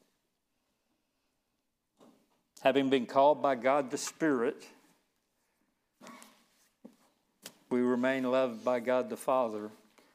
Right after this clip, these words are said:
and are kept by Jesus Christ. And so Jude is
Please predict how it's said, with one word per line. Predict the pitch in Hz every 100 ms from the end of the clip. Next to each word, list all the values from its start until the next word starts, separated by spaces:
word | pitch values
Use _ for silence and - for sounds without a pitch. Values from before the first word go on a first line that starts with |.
| _
and | - 113
are | 104
kept | - 123 113 120
by | 117
Jesus | 104 104 110 104 92
Christ. | - 135 113 95 - - - - - _ _ - - _ _ _ _ _ _ _ _ _ _ _ _ _ _ _ _ _ _ -
And | 123
so | 113
Jude | 104 131 139 127
is | 127 123 104 -